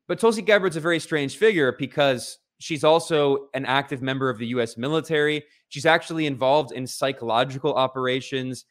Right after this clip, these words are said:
and basically kind of colonial, uh, propaganda in areas that are occupied by the U S military. So she's a very strange figure to,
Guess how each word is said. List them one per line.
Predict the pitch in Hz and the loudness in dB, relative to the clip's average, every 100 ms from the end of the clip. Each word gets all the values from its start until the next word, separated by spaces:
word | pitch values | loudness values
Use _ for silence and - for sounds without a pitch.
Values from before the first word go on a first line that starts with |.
| _ - | _ -8
and | 135 131 | -6 0
basically | 147 151 147 143 139 | 0 0 -8 -4 -6
kind | 120 135 131 | -4 -6 -6
of | 117 | -8
colonial, | - 135 127 131 143 143 139 135 127 120 110 _ _ _ - | -10 -6 -2 -2 -2 -2 0 2 4 2 -2 _ _ _ -6
uh, | 113 107 101 98 _ _ - | -4 -2 -4 -8 _ _ 0
propaganda | 139 135 123 117 127 147 165 165 123 | 2 2 -2 -2 -4 0 2 2 2
in | 123 123 | -2 -4
areas | 120 127 135 123 | -2 0 0 -2
that | 123 | -2
are | 104 | 0
occupied | 113 113 123 117 117 | -2 -4 -2 -2 0
by | 113 | -4
the | 104 | -6
U | 110 110 | -4 -4
S | 107 | -6
military. | 113 123 120 135 127 127 _ _ _ | -10 -8 -4 -2 -2 -4 _ _ _
So | - | -8
she's | 151 170 | -6 -4
a | |
very | 175 220 180 | 2 2 2
strange | - 165 165 - | 0 -2 -2 -2
figure | 151 139 | -2 0
to, | 123 | -4